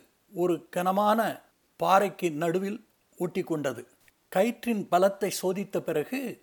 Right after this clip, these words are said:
கயிறு வழியாக அவள் ஏறினாள். பாறைக்கு மேல் பகுதி சென்ற பிறகு அவள் சுற்றுமுற்றும் பார்த்தாள். பாறைகளுக்கு நடுவில் செடி கொடிகள் இருந்தன. ஒவ்வொன்றாக பார்த்து வந்ததில் ஒரு பாறைக்கு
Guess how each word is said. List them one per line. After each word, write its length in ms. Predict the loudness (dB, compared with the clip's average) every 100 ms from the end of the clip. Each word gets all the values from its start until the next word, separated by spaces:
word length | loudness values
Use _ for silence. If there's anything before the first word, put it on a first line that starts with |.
| _
கயிறு 320 | -4 0 0 0
வழியாக 540 | 0 2 2 4 0 -2 -14 _ _
அவள் 240 | -4 -2 -2
ஏறினாள். 480 | -2 -2 -2 -6 -8 _ _ _
பாறைக்கு 420 | 4 4 4 -2
மேல் 320 | -4 0 -2 0
பகுதி 280 | -2 -2
சென்ற 300 | -6 -6 -2 0
பிறகு 360 | 0 -2 -4 -8 -10 _ _
அவள் 280 | -4 -4 -2
சுற்றுமுற்றும் 640 | -4 -2 -4 -4 -4 -6
பார்த்தாள். 520 | 4 4 4 4 4 2 -8 _ _ -2
பாறைகளுக்கு 640 | 0 0 0 -2 -2 -2
நடுவில் 560 | -2 -2 -2 -4 -4 -6 -10 _ _ -12
செடி 300 | -4 0 0
கொடிகள் 380 | 0 -2 0 0
இருந்தன. 380 | 0 0 0 0 -4 -10 _ _ _
ஒவ்வொன்றாக 560 | -6 0 0 4 4 4 4
பார்த்து 400 | 4 4 4 0
வந்ததில் 440 | 0 0 -2 -4 -8 _ _ -10
ஒரு 220 | -4 -4 0
பாறைக்கு 600 | 6 6 6 2 -2